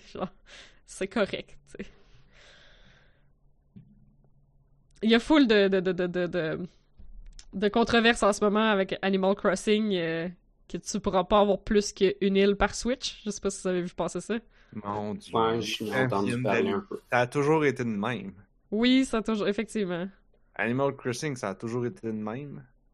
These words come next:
Speaker 1: Mais, comme, des fois, dans des familles, il y a plusieurs personnes qui jouent, puis là, ils sont comme, tu sais, si les parents, ils
Speaker 2: T'as,
Speaker 1: jouent, puis que
Speaker 2: t'as
Speaker 1: les enfants, ils
Speaker 2: plusieurs
Speaker 1: jouent.
Speaker 2: maisons.
Speaker 1: Oui.
Speaker 2: T'as plusieurs maisons.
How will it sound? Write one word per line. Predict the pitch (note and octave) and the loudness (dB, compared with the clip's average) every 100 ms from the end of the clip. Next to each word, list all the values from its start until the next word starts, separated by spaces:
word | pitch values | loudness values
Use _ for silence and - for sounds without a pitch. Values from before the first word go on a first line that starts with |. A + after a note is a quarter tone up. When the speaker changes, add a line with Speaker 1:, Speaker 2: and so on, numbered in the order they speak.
| _ _ _ _ _ _ _ _ _ _ _ _ _ - | _ _ _ _ _ _ _ _ _ _ _ _ _ -6
Speaker 1:
Mais, | G3+ F#3 F#3 F#3 - | 0 2 2 0 -4
comme, | - F#3+ F3 D#3 - _ _ _ _ - | -2 0 0 -8 -12 _ _ _ _ 0
des | G3+ | 2
fois, | A#3 | 4
dans | A#3+ | 4
des | A#3 | 6
familles, | G#3+ A3+ A#3+ | 4 4 4
il | |
y | |
a | G#3 | 2
plusieurs | G3 G#3 | 2 2
personnes | G#3 - A3 | 2 0 0
qui | G#3+ | 0
jouent, | G#3+ C#4+ | 2 4
puis | D#4 | 4
là, | C#4+ | 2
ils | |
sont | D4 A3+ | 2 2
comme, | A3+ A#3 | 4 4
tu | A3+ | 2
sais, | D#4 | -2
si | - | 2
les | A#3+ | 4
parents, | A#3 A3+ C#4+ | 6 6 6
ils | C#4 | 4
Speaker 2:
T'as, | A3+ | 2
Speaker 1:
jouent, | B3+ E4 G4 | 0 0 -4
puis | - | -6
que | - | -2
Speaker 2:
t'as | |
Speaker 1:
les | G#3+ | 2
enfants, | G#3 - | 4 6
ils | D4 | 6
Speaker 2:
plusieurs | A#3+ B2 | 4 2
Speaker 1:
jouent. | A#2 | 2
Speaker 2:
maisons. | A2 C#3+ F3 F#3+ - _ _ _ _ _ _ _ _ _ - | 2 0 -2 -8 -14 _ _ _ _ _ _ _ _ _ -6
Speaker 1:
Oui. | G3 A3 - _ _ _ _ _ _ _ - | -2 -2 -4 _ _ _ _ _ _ _ -20
Speaker 2:
T'as | |
plusieurs | - F2+ F#2 F2+ | -20 -8 -4 -4
maisons. | F2+ F2 F#2 F#2+ G#2 | -4 -4 -4 -4 -6